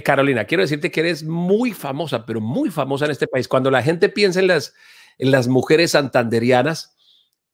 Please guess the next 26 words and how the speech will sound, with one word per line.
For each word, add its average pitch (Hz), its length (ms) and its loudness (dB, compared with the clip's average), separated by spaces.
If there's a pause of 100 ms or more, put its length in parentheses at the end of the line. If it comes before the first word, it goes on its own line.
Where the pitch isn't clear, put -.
(260)
piensa 185 420 4
en 202 140 -2
ti 175 220 -2
y 160 60 -2
además, 113 460 -4
bueno, 107 240 -2
la, 107 140 0
hace 120 340 0
poco 139 220 -4
estuve 135 320 2
haciendo 123 340 0
un 123 140 0
show 123 260 -2
para, 104 500 0 (380)
se - 160 -6
jugó 117 380 2
el 127 160 2
preolímpico, 123 880 0
la 110 140 -2
selección 113 960 0
preolímpica 110 680 0
de 95 140 -2
fútbol 113 540 0
estuvo 110 260 -2
en 110 80 0
Bucaramanga. 120 680 0